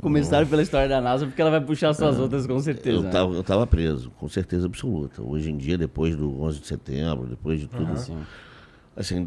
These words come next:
Speaker 2: talvez não, talvez sim, talvez não, mas, assim, é uma uma incógnita. Lá naquele tempo ainda era possível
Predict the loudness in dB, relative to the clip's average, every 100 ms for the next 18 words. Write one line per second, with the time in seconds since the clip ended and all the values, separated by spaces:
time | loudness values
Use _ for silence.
0 | 2 4 6 6 6 4 4 4 4 2
1 | 2 2 0 -4 -2 -2 0 0 0 -2
2 | -4 -8 -6 -4 -2 -2 -2 -2 -4 -6
3 | -8 -14 -20 -20 -18 -8 -6 -4 -2 -2
4 | -2 -8 -10 -10 -8 -2 0 0 4 6
5 | 6 4 4 4 4 0 -2 2 2 4
6 | 4 2 0 -6 -20 -20 -20 _ _ -4
7 | -4 -2 2 4 6 4 0